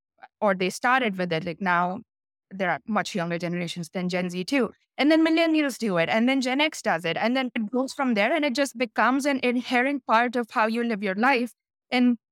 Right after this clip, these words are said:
we just get used to it in a way that we couldn't have imagined five years ago, because the, our mental model just, everything else was not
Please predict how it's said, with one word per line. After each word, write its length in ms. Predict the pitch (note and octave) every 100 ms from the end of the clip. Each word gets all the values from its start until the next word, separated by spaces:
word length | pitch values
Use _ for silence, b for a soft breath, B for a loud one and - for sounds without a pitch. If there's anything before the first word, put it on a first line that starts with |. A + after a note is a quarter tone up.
| _ _ -
we 160 | B3
just 200 | B3 A3
get 200 | - D4
used 420 | G3 B3+ C#4+ - -
to 180 | A3
it 220 | F3+ G3+ - _
in 120 | C#4+
a 80 | D4+
way 280 | C4+ A#3 C#4+
that 160 | C4 B3+
we 120 | C4
couldn't 300 | E4 E4 D#4+
have 280 | C4 C#4 B3+
imagined 520 | A#3 A3 A#3+ A#3+ A3
five 240 | A#3 A3
years 260 | G#3+ C#4 C#4+
ago, 260 | A#3 G#3
because 360 | F#3+ G#3+ B3 A3+
the, 160 | A#3 B3+
our 120 | A#3
mental 340 | B3 C4 C4 C#4+
model 380 | B3+ A#3+ B3
just, 300 | A#3+ B3 - - _ _ _ -
everything 480 | D#4+ F4 F#4 F4+
else 300 | D4+ C4+ D#4 B3+
was 240 | C#4 A#3+
not 340 | C4 B3 C4